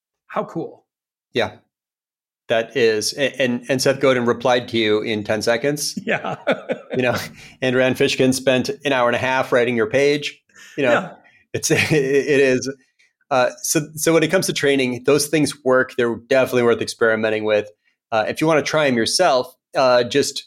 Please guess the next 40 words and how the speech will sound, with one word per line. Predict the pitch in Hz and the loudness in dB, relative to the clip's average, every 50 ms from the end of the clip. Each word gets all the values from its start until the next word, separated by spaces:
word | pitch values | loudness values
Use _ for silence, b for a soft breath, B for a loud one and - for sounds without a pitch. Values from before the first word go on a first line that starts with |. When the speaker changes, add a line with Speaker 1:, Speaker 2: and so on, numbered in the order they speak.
| _ _ _ | _ _ _
Speaker 2:
if | - 127 | -6 -4
you | 143 | -2
got | 147 160 143 135 | 0 2 2 0
a | 135 | 0
big | 120 135 127 131 | 0 -2 -4 -4
screen | - - - 143 135 131 127 127 | -6 -4 -2 0 0 0 0 0
and | 123 120 120 | -2 -2 -2
you | 120 | -4
just | 117 120 117 - | -4 -6 -6 -6
put | - 127 123 - | -6 -6 -4 -2
two | - 131 | -2 -2
windows | 117 127 123 120 120 120 113 - | 0 0 0 2 0 0 2 2
side | 120 117 113 | 0 0 0
by | 110 113 113 | 0 -2 -2
side | 110 - 120 110 110 110 110 113 | 0 0 0 0 2 2 0 0
and | 107 107 | -2 -2
you | 110 110 | -2 -2
open | 110 107 117 110 101 | -2 -2 -6 -10 -10
Chat | - - 113 110 107 | -4 -2 -2 -2 -2
G | - 101 | -4 -10
P | 107 107 | -14 -14
T | - - 110 107 | -10 -8 -4 -2
or | 107 107 104 | -2 -2 -2
Claude | - - 113 104 101 104 101 98 | -4 -4 -2 -2 0 -2 -4 -6
two | - - 107 107 | -10 -8 -4 -4
in | 104 104 101 | -4 -4 -2
both | - 113 113 117 113 - | 0 2 2 2 0 -4
of | 117 101 | -8 -6
them | - 104 98 98 95 98 | -4 -2 -2 -2 -2 -4
and | 98 98 | -8 -8
just | 104 101 - - | -8 -10 -6 -6
give | 110 107 | -6 -6
it | 98 101 | -4 -6
the | - - | -10 -12
prompts | - - 107 104 101 98 - | -6 -4 -4 -4 -4 -4 -6
and | 104 101 | -6 -4
look | 107 117 120 117 | -2 -2 -2 -2
at | - | -4
the | 101 104 | -6 -4
difference | - - 117 113 117 - 104 98 98 98 - - - | -2 -2 -2 -2 0 -2 -4 -2 -4 -6 -6 -8 -10